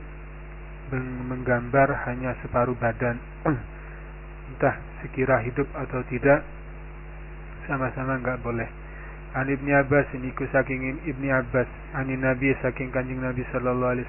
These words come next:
wasallam. Ahakuma utawi dawu ahakuma. Ahakuma utawi luwih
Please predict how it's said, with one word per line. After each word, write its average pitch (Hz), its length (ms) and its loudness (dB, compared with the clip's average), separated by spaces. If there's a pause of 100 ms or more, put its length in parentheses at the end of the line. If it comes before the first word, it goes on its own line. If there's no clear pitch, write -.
wasallam. 123 240 -4 (1600)
Ahakuma 139 800 4
utawi 135 400 4
dawu 127 240 2
ahakuma. 123 720 -2 (720)
Ahakuma 139 720 4
utawi 139 320 6
luwih 139 320 2